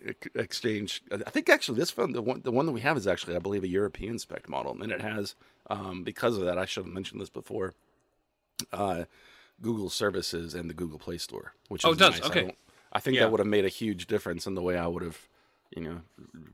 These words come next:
Speaker 1: in
Speaker 2: <laughs>
Speaker 1: terms of the way I would have, uh, evaluated the phone. So
Speaker 2: Totally,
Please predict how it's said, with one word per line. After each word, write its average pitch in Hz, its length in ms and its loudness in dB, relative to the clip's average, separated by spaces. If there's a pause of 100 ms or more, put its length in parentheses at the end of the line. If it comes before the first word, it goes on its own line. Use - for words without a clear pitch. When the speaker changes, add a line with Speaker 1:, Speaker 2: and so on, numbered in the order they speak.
(760)
Speaker 1:
in 160 180 8
Speaker 2:
<laughs> - 0 -
Speaker 1:
terms 98 240 0
of 85 160 -4
the 110 80 0
way 107 180 6
I 101 60 10
would 98 140 4
have, 101 240 0
uh, 92 320 4 (240)
evaluated 90 600 4
the 78 80 -8
phone. 82 300 -4 (160)
So - 140 -8
Speaker 2:
Totally, 135 480 8